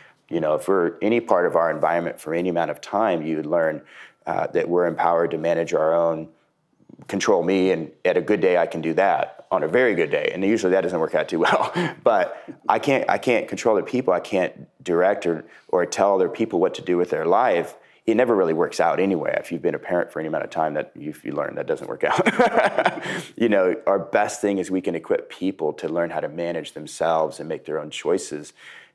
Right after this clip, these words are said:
And, uh, and, and that's what, when we point people back to Jesus, that's where the solution comes from, is their relationship with the, with the Lord, where he says, "I will guide you with my eye." He's the one that guides people and leads them.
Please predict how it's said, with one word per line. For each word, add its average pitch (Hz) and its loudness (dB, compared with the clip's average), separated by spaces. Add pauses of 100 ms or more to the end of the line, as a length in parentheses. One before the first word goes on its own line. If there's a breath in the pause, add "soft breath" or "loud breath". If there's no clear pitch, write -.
And, 82 0
uh, 82 -2 (100)
and, 87 -4
and 87 -2
that's 104 0
what, 92 0 (140 loud breath)
when 90 -2
we 107 2
point 107 -2
people - -4
back 87 -2
to - -16
Jesus, 82 -4 (300)
that's 135 -2
where 98 4
the 87 -2
solution 85 -2
comes 110 -2
from, 78 -4
is 78 -8
their 87 2
relationship 76 -4
with - -10
the, 73 -10 (180)
with - -4
the 73 -6
Lord, 76 -2
where 73 -6
he 85 -6
says, 78 -4
"I 87 2
will 85 2
guide 82 -2
you 80 -8
with 80 -8
my 73 -8
eye." - -6 (640 soft breath)
He's 135 -2
the 117 2
one 98 0
that 78 -4
guides 80 -4
people 78 -6
and 73 -10
leads 78 -6
them. 73 -12